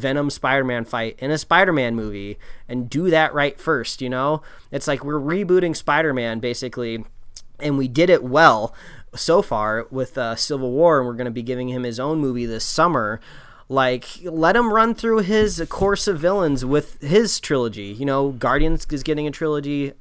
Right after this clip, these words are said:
Captain America, Iron Man, Thor, they're getting their trilogy.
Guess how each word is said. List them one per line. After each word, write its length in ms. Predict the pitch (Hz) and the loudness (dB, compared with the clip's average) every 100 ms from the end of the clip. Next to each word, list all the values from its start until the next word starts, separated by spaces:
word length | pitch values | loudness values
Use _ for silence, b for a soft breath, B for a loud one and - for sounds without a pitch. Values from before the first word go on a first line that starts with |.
| - b b | -20 b b
Captain 260 | - 143 139 | -2 -2 -2
America, 380 | 135 143 147 120 | -2 -2 -2 -2
Iron 240 | 127 143 | -2 -2
Man, 180 | 143 135 | -4 -6
Thor, 320 | - 135 139 | -4 -2 0
they're 140 | 135 135 | 0 -2
getting 220 | 139 139 | -4 -4
their 120 | 139 | -6
trilogy. 560 | 131 147 143 139 151 | -6 -6 -4 -4 -6